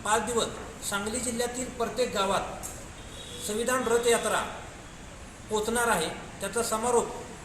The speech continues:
छत्रपती शिवाजी महाराज जयंती एकोणीस फेब्रुवारीला संपन्न होते त्या दिवशी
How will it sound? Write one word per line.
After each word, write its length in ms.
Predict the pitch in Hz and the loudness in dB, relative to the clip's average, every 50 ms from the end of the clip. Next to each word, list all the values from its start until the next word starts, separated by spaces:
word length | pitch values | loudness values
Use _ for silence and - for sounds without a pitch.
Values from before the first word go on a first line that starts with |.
| - | -8
छत्रपती 400 | - 214 214 233 233 254 254 269 | -4 -2 -2 -2 0 0 -2 0
शिवाजी 380 | 269 - 254 240 247 240 240 247 | 0 2 2 2 2 2 2 0
महाराज 360 | 233 214 208 220 233 226 190 214 | 0 2 2 4 2 2 2 0
जयंती 360 | 214 214 214 208 226 226 202 | 0 0 0 -2 -2 -2 -2
एकोणीस 360 | 202 - 220 226 233 - - | -2 -2 -2 -2 -2 -2 -4
फेब्रुवारीला 500 | 208 202 208 208 214 214 202 202 202 202 | -4 -4 -2 0 0 0 0 0 -2 -2
संपन्न 380 | - 196 175 175 190 202 196 190 | -2 -4 -4 -4 -2 -2 -2 -2
होते 320 | 185 170 175 180 180 175 190 - - - - - - - - - - - - - - - - - | -2 -2 -2 -4 -4 -6 -4 -4 -4 -4 -4 -4 -4 -4 -4 -4 -4 -4 -6 -6 -6 -6 -2 0
त्या 120 | 226 226 | 2 2
दिवशी 360 | 233 233 226 - - 226 156 | 2 2 2 2 0 0 -2